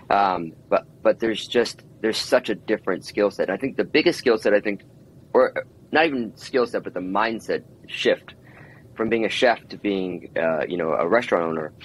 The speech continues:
is your metric of success is not how well you cook a piece of meat, but how well can you deploy a team to do that consistently every day and make it profitable and have people coming in the door that love it, right? Which is different. Like,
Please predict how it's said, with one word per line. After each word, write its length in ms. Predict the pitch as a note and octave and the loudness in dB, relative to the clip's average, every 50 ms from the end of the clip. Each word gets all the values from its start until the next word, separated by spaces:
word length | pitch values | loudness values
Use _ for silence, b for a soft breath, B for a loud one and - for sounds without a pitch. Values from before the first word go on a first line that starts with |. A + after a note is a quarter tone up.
| B B B B - - | B B B B -6 -2
is 400 | - G2+ G2 F#2+ E2+ - - - - - | 0 2 2 0 -2 -4 -8 -16 -14 -6
your 180 | - G2 G#2 | 0 2 2
metric 340 | G2 G#2+ B2 C3+ - C3+ - | 4 4 2 0 0 0 0
of 100 | - - | 0 0
success 640 | - - F#2+ - - - B2 A2 G2 F2+ - - - - - | 0 -4 -6 -4 2 4 4 4 4 0 -6 -14 -16 -8 -4
is 160 | - A2 - | -4 -2 2
not 240 | B2+ B2+ B2+ - - | 2 2 2 2 0
how 180 | - - B2 A#2 | 0 0 2 2
well 200 | G#2 A2 A2+ G#2+ | 4 4 4 2
you 140 | G2 F#2+ G2+ | 2 -2 -6
cook 180 | - - G2+ | -6 -8 -8
a 60 | - F#2+ | -8 -8
piece 240 | - - F#2 - | -8 -8 -8 -8
of 60 | - - | -6 -4
meat, 240 | E2 G2+ A#2 - - - - - B B B B B - | -2 -2 -4 -4 -6 -20 -20 -20 B B B B B -2
but 120 | D#3+ - | 0 2
how 220 | - A#2 C#3 D3+ | 4 4 4 4
well 220 | C#3+ A#2+ B2 B2+ B2+ | 4 4 4 4 4
can 160 | B2 - A2+ | 2 0 -8
you 60 | G#2+ | -6
deploy 280 | F#2+ G2 - - F#2+ E2 | -6 -8 -8 -8 -8 -8
a 40 | - | -8
team 480 | - - - E3+ E3 D#3+ A2 F#2 F#2+ - - - | -8 -8 -6 -2 0 0 0 -2 -4 -8 -12 -8
to 100 | - A2+ | -6 -6
do 160 | G2+ F#2+ A2 G#2 | -4 -2 -2 0
that 220 | F#2+ F2 F2+ - | 0 0 0 -2
consistently 640 | - D#2 D2+ - A#2 A#2 A#2+ - D2+ D#2 F#2+ G2 - | -6 -14 -8 -4 -4 -6 -6 -6 -8 -4 -4 -4 -2
every 240 | - F#2 F#2+ F#2 F2+ | -2 -2 -2 -4 -4
day 380 | - F#2+ F#2+ F#2+ G2 F#2+ F#2+ B B B B B - - | 0 2 4 4 4 2 0 B B B B B -2 0
and 280 | B2+ C3+ C3+ B2+ B2 - - _ - - - - - | 2 2 2 0 -4 -10 -16 _ -20 -20 -20 -12 -4
make 220 | G#2+ A#2+ A#2+ A#2+ A#2+ | 0 2 2 2 0
it 100 | - - | -2 0
profitable 600 | - A2 G2+ G2+ - G#2 F#2 E2 F#2 F2+ E2+ B B B B B - | 0 0 0 0 -2 -4 -4 -2 0 -2 -2 B B B B B -2
and 280 | G#2+ A2+ G#2+ G#2 F#2+ - - | 0 0 0 -2 -4 -8 -10
have 220 | - - G2+ G#2 - | -4 -2 -2 -2 -2
people 220 | - G2 - - | -4 -6 -6 -6
coming 240 | - - G2 F#2+ F2+ | -6 -4 -4 -4 -4
in 80 | E2 D#2 | -6 -6
the 80 | D2+ | -6
door 180 | D2 D#2+ D#2 C2+ | -4 -4 -2 -2
that 140 | C2 - - | -2 -2 -2
love 140 | - - | -4 -6
it, 240 | - - - - - - | -6 -8 -20 -12 -4 0
right? 200 | - G2 - - | 0 0 2 2
Which 140 | A2 G#2 | 0 0
is 160 | A#2+ A#2 - - - - - - - - | 0 -2 -2 -4 -18 -20 -20 -20 -8 0
different. 340 | - F#3+ F#3+ - - - - - - - - | 0 0 2 2 -2 -2 -2 -18 -16 -6 0
Like, 220 | F#2 F#2+ F#2 - | 0 0 0 0